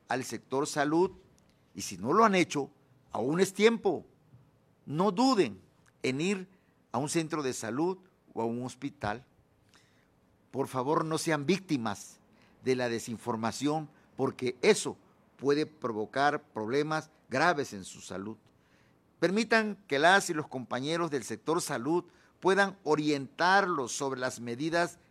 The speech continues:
de seguridad. Pueden llamar al ochocientos, cero uno, dos tres, cuatro cinco seis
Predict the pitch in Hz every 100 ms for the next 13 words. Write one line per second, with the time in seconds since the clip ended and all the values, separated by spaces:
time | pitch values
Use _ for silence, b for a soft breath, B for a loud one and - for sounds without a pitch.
0 | - 135 170 - 139 147 160 139 135 139
1 | 143 _ _ _ - - _ _ _ _
2 | _ _ 127 151 139 127 120 147 156 120
3 | 101 98 139 165 165 - 175 - b b
4 | - 139 156 165 - 98 120 151 147 110
5 | 117 123 - 117 131 - - _ _ 95
6 | 107 127 - 92 - 127 110 107 170